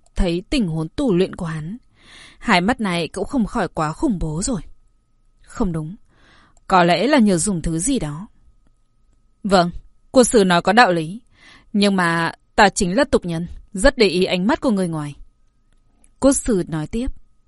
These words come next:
Đây chỉ là ý tưởng nhất thời của ngươi thôi. Lúc ngươi nhìn thấy càng nhiều, ngươi sẽ biết hàm nghĩa của bản tọa. Ngươi bây giờ còn lâu mới có thể đạt tới được.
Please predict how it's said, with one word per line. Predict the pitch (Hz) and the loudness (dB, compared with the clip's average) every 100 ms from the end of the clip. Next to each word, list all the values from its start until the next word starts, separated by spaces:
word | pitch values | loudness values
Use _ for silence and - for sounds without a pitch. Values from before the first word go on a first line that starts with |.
| _ _ _ _ | _ _ _ _
Đây | 208 185 175 | 0 4 4
chỉ | 233 | 2
là | 180 | 2
ý | 180 180 175 | 2 0 0
tưởng | - 262 180 | 2 2 4
nhất | 294 - | 0 2
thời | 220 180 | 2 2
của | 170 | 0
ngươi | 175 180 | -2 -2
thôi. | 170 156 160 - _ _ - _ | -2 -6 -8 -12 _ _ -20 _
Lúc | - 190 240 | 0 4 4
ngươi | 226 208 | 4 4
nhìn | 196 190 160 | 4 2 0
thấy | 175 | -2
càng | 170 262 226 160 | 0 0 0 -2
nhiều, | 156 143 - - - | -8 -10 -14 -20 -10
ngươi | 175 175 180 | -2 0 2
sẽ | 233 | 0
biết | 226 294 | 2 2
hàm | 247 220 165 | 4 2 2
nghĩa | 165 254 | -2 4
của | 311 | 4
bản | 196 165 | 6 2
tọa. | 139 147 - _ _ _ - - - | -4 -10 -10 _ _ _ -20 -20 -6
Ngươi | 190 196 | 2 2
bây | 190 208 | 4 4
giờ | 196 190 | 4 0
còn | - 196 175 | 2 2 4
lâu | 175 185 | 4 4
mới | 180 | 2
có | 180 | 0
thể | 220 311 | 4 4
đạt | 208 185 - | 6 2 2
tới | 170 160 | -4 -4
được. | 254 180 | -4 -6